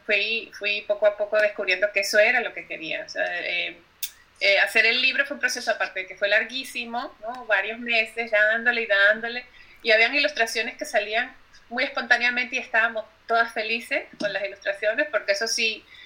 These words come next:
yo hacía una presentación y, y, y entre la editora, Jimena y yo, bueno, veíamos y a veces, "Sí, sí, esa es, ya, pasa la página, la próxima". Y a veces no, a veces entonces, bueno, vamos a ver, no estábamos todas conformes y había que darle la vuelta, ¿no? Como, como un trabajo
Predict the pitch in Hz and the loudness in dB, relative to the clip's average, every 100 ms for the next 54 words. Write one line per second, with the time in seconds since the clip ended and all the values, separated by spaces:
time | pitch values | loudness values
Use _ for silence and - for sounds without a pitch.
0 | - - 226 254 247 240 247 226 226 208 | -20 2 2 4 2 2 0 0 -6 0
1 | 202 254 254 294 302 277 240 208 208 185 | 0 4 4 6 4 0 -6 -10 -14 -16
2 | - _ _ 208 202 202 196 185 185 190 | -20 _ _ -2 0 2 2 4 2 0
3 | 196 - 247 277 277 277 226 208 226 226 | 0 0 2 4 2 0 -2 0 0 0
4 | 233 254 247 202 196 202 - - - 202 | 2 2 4 4 4 -2 -12 -20 -2 2
5 | 214 269 269 240 220 196 208 208 262 - | 4 2 0 -4 0 4 4 0 -8 -10
6 | - - 415 427 - 440 403 381 392 392 | -12 -4 -4 -4 -2 -2 -2 -6 -4 -2
7 | 339 320 269 - _ - - 349 302 247 | 0 0 0 -4 _ -2 2 2 2 0
8 | 247 247 269 320 320 247 208 - - - | -4 -4 2 2 2 -4 -6 -8 -16 -16
9 | - - - 240 233 254 240 226 208 196 | -16 -12 0 2 2 -2 -8 -2 -2 0
10 | 190 190 226 226 208 196 214 233 226 208 | -4 -6 -10 -8 -6 -6 -4 0 2 2
11 | 202 - - - - - 247 247 294 247 | -4 -12 -10 -10 -12 -2 -2 0 -2 0
12 | 262 262 254 226 240 - 277 277 262 - | 4 4 2 0 -2 2 2 2 -6 -4
13 | 240 233 - 233 - 240 233 285 240 202 | -2 -2 -4 -12 -2 -2 -2 -2 0 0
14 | 208 202 196 196 190 240 247 196 175 180 | 2 0 0 -2 -2 -2 -2 -6 -12 -6
15 | 220 - 214 196 180 175 - 190 180 185 | -6 -6 -12 -12 -14 -14 -14 -16 -14 -4
16 | 208 196 190 208 208 185 180 | 0 0 0 -2 -4 -4 -12